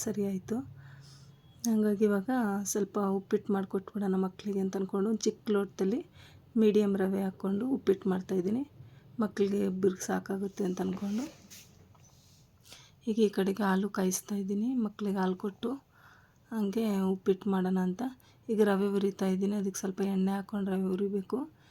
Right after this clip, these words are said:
ಈಗ ಒಂದು ಸ್ವಲ್ಪ ಸಾಸಿವೆ ಹಾಕ್ಕೊಂಡು ಒಂದು ಟೇಬಲ್ ಸ್ಪೂನು ಕಡಲೆಬೇಳೆ ಹಾಕ್ಕೊಂಡಿದ್ದೀನಿ. ಕಡಲೆಬೇಳೆ ಸ್ವಲ್ಪ ಬ್ರೌನ್ ಕಲರ್ ಬಂದಮೇಲೆ ಒಂದು ಈರುಳ್ಳಿ, ಹಸಿಮೆಣ್ಸಿನ್ಕಾಯಿ,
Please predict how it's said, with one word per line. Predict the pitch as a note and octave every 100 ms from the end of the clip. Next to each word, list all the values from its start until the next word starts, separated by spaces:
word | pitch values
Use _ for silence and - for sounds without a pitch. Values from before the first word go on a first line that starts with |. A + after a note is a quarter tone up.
| - _ _ -
ಈಗ | A#3 G#3
ಒಂದು | G3
ಸ್ವಲ್ಪ | G3+ F#3+ G#3 G3+ G3
ಸಾಸಿವೆ | G3+ G3 - G3+
ಹಾಕ್ಕೊಂಡು | G3 - G#3 G3+
ಒಂದು | G3 F#3+
ಟೇಬಲ್ | G3+ G3 F#3+
ಸ್ಪೂನು | - G3+ G3 F#3+
ಕಡಲೆಬೇಳೆ | F#3+ F#3 F#3+ F#3+ G3
ಹಾಕ್ಕೊಂಡಿದ್ದೀನಿ. | - G3+ F#3+ F#3+ G#3+ C4 - - - - - - _ _ -
ಕಡಲೆಬೇಳೆ | A3+ G#3+ G#3+ G#3 G#3
ಸ್ವಲ್ಪ | G#3 G3+ G#3 F#3+
ಬ್ರೌನ್ | F#3+ G3 F#3+
ಕಲರ್ | G#3 G3+ G3
ಬಂದಮೇಲೆ | G3 G3 G3 G#3+ D#4 - - - - - - C4 A3
ಒಂದು | G3+ G3+
ಈರುಳ್ಳಿ, | G3+ G3 A3 B3 G#3 -
ಹಸಿಮೆಣ್ಸಿನ್ಕಾಯಿ, | F#3 - G3+ G3 G#3+ F#3+ A#3+